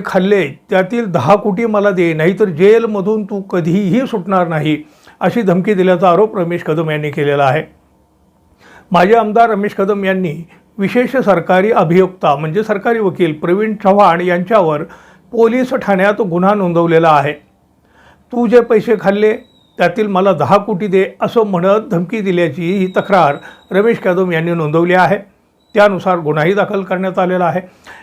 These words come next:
या धमकीनंतर राजकीय वर्तुळात खळबळ उडाल्याचं पाहायला मिळत आहे.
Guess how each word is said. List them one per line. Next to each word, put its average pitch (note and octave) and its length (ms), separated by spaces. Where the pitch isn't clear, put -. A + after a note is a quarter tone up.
या A3 160
धमकीनंतर G3 680
राजकीय D#3+ 340
वर्तुळात E3 420
खळबळ D3+ 240
उडाल्याचं E3+ 540
पाहायला F#3+ 340
मिळत E3 260
आहे. D#3 220